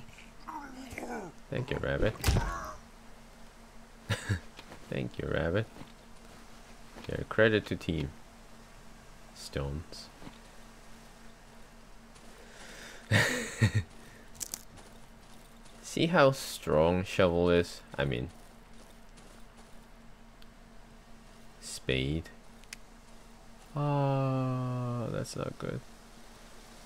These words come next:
This place is covered it, covered with poisonous mushroom. I hear another one of those big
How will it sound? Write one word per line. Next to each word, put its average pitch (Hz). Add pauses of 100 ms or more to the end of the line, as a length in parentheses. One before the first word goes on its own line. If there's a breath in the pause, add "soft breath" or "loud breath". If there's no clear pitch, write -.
This 127 (180)
place -
is -
covered 135
it, 104 (1120)
covered - (640)
with 147 (580)
poisonous 151
mushroom. 135 (3000)
I 98 (100)
hear 113
another 90
one 82
of 78
those 78
big 76